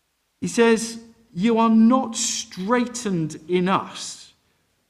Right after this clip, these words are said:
but ye are straitened in your bowels." So it's not a great translation, the King James Version there. He's saying, "You're not being stopped. You're not being constrained by what we're doing to you.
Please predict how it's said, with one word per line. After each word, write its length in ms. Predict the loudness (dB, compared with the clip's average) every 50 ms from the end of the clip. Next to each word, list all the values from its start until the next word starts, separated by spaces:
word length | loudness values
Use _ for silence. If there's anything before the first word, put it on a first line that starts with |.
| _ _ _
but 160 | 0 0 0 2
ye 140 | 0 0
are 160 | 2 0 0 -2
straitened 880 | -4 -8 -8 -8 -2 0 0 2 2 0 -2 -2 0 0 0 -2 -4 -8 -10 -4
in 500 | 0 0 2 2 2 0 0 -2 -4 -4
your 260 | -2 0 0 0 0 0
bowels." 680 | 0 0 0 0 0 -2 -6 -12 -16 -20 -20 -20 -14 -12
So 100 | -10 -10
it's 300 | -10 -10 -10 -10 -8 -6
not 240 | -6 -6 -6 -6 -8
a 40 | -10
great 600 | -10 -8 -6 -4 -2 -2 -4 -4 -8 -12 -18 -20 -20 _ _ _ _
translation, 760 | -4 -2 -2 -2 -2 0 0 -2 -2 -2 -6 -8 -10 -10 -10
the 80 | -10 -12
King 260 | -6 -2 -2 -2 0
James 260 | -2 -2 -2 -2 -4
Version 400 | -4 -6 -8 -8 -8 -6 -4 -4
there. 280 | -4 -4 -6 -12 -14 -16 -20 -20 -20 _ _ _ _ _ _ _
He's 100 | -8 0
saying, 380 | 0 2 2 0 -2 -6 -12 -18 -10 -2
"You're 160 | 2 4 6
not 180 | 6 4 2
being 240 | 0 0 2 2 0
stopped. 1080 | 0 -2 -4 -4 -4 -6 -8 -8 -2 -2 -2 -2 -4 -10 -16 -18 -16 -16 -16 -16 -16 -20 _ _ _ _ _ _ _ _ _ _ _ _ _ _ _ _ _ _ _ _ _ _ _
You're 120 | -2 2 2
not 160 | 2 2 2
being 160 | 2 2 2
constrained 1080 | 2 2 0 0 0 -2 -6 -8 -8 -8 -6 -6 -4 -2 -2 -2 -2 -2 -4 -6 -6
by 160 | -4 -2 -2 0
what 300 | 2 0 0 0 -2 -8
we're 560 | -8 -6 -6 -2 2 2 4 4 4 4 2
doing 380 | 0 -2 -4 -4 -4 -4 -6
to 160 | -8 -8 -8 -8
you. 340 | -8 -8 -12 -14 -16 -18